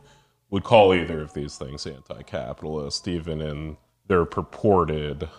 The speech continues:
and of what they are. I mean, particularly, uh, as we'll get into with Live eight, uh, it was actually very overtly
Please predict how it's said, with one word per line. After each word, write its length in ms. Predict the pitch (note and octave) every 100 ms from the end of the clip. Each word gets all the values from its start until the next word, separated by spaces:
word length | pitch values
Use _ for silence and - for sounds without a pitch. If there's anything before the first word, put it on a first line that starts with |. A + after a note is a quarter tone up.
| -
and 100 | C#2
of 60 | C2+
what 180 | - D#2
they 120 | D#2+
are. 300 | D2+ D2 D#2
I 60 | D#2
mean, 340 | E2 D#2 D2+ - _ _
particularly, 1000 | F2+ - A2 - E2 D2+ D2+ D2+ D2+ D#2
uh, 140 | D2+ -
as 340 | D#2 D#2 D2
we'll 120 | D#2+
get 180 | D2 D2
into 320 | D2+ D2 -
with 180 | D2 D2
Live 360 | E2 D#2+ D#2 D#2
eight, 300 | D2+ D2+ D2+ -
uh, 360 | D#2+ C2 A#1+ - _ _ _
it 40 | C#2+
was 200 | C#2+ D#2
actually 640 | D2+ C#2 - D#2 C#2 C2+ - _ _ _ _ _
very 960 | F2+ F#2 F2+ F2+ F2+ F#2 F#2 F#2 F#2+ -
overtly 1160 | G#2 F#2+ G#2 G#2 - A#2 G#2+ G#2+ G#2 G#2 G#2